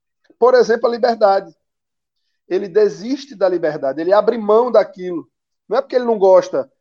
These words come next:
é porque ele diz, "Poxa, toda vez que isso acontece, eu tenho que pagar um preço alto pra ter esse, essa,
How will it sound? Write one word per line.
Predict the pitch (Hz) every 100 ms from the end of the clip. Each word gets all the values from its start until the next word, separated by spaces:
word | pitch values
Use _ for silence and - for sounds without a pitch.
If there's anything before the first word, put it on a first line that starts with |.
| -
é | -
porque | -
ele | 220
diz, | 196 -
"Poxa, | - 247 -
toda | - 254 233
vez | 233 233
que | 226
isso | -
acontece, | - 220 - 196 196 196 _ -
eu | 190
tenho | 208 -
que |
pagar | 208 202 208
um |
preço | 208 202 196 190
alto | 180 202 - - _ _ _ _ _ _ _ _ _ -
pra | 165 180 170 165 _ _ _ _ -
ter | 185 196
esse, | 185 180 165 156
essa, | 151 165 151 135 123